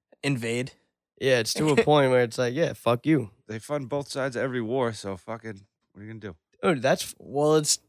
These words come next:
Speaker 2: that's true, man.
Speaker 1: it's
Speaker 3: It
Speaker 1: gonna
Speaker 3: is.
Speaker 1: be like the Giver. We're gonna have barcodes and fucking, you know, fall in line
Speaker 3: I'm not
Speaker 1: and
Speaker 3: getting chipped.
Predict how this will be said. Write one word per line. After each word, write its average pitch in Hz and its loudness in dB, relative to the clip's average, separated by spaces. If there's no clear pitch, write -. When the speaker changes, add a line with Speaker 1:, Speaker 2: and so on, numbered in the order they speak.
Speaker 2:
that's 202 2
true, 269 4
man. 120 2
Speaker 1:
it's - -8
Speaker 3:
It 123 -2
Speaker 1:
gonna 165 0
Speaker 3:
is. 175 -4
Speaker 1:
be 185 4
like 180 4
the 160 4
Giver. 143 0
We're 120 -2
gonna 123 0
have 123 0
barcodes 123 0
and 110 -8
fucking, 117 -6
you 113 -4
know, 113 -4
fall 127 0
in 127 0
line 117 -2
Speaker 3:
I'm 107 0
not 113 4
Speaker 1:
and 110 0
Speaker 3:
getting 98 -2
chipped. - -6